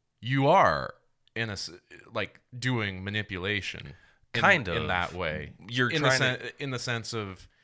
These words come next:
Speaker 1: you are, you're displaying a part of yourself in a certain way to manipulate the audience to be on your side.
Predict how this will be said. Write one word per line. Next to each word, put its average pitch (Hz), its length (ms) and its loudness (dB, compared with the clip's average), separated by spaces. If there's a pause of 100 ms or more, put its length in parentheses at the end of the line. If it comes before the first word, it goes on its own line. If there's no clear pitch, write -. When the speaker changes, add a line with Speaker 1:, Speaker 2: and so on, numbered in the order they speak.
(260)
Speaker 1:
you 117 280 -2
are, 101 500 4
you're 104 400 -4
displaying 113 500 -4
a 98 40 -8
part 101 260 -2
of 92 100 -10
yourself 98 680 -4 (520)
in 110 160 -4
a 98 60 -4
certain 98 480 -4
way 95 480 -2
to - 160 -10
manipulate 98 500 -10
the 92 120 -10
audience 90 380 -4
to 95 100 -16
be 92 100 -6
on 80 140 -8
your 80 100 -12
side. 110 540 -2